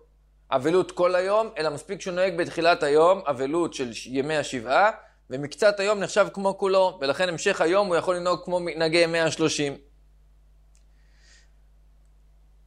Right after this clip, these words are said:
ואפילו לפי דעת חכמים, ביום השב-, שביום השביעי אנחנו לא אומרים מקצת היום ככולו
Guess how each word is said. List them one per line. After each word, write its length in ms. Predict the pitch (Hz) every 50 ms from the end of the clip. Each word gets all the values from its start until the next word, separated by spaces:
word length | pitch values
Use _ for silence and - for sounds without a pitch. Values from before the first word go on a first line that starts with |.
| _ _ -
ואפילו 560 | 107 113 120 117 - - - 226 240 233 214
לפי 240 | 190 165 - 220 220
דעת 280 | 170 190 190 190 185 -
חכמים, 640 | - 151 - - 131 123 160 185 160 135 131 - - _ _ _ _ _ _ _ _ _ _ _ _ _ _ _ _ _ _ _ _ _ _ _ _ _ _ _ _ _ _ _ _ -
ביום 320 | 107 107 127 147 175 190 196
השב-, 360 | 185 - - 156 151 151 -
שביום 420 | - - 151 123 143 156 175 185
השביעי 560 | 180 - - 151 156 175 185 185 170 - - -
אנחנו 240 | 101 107 104 - 143
לא 180 | 139 151 180 220
אומרים 200 | 226 208 190 165
מקצת 340 | 156 - - - 147 139 147
היום 200 | 143 139 139 127
ככולו 640 | - 135 - - 135 127 123 123 135 151 - -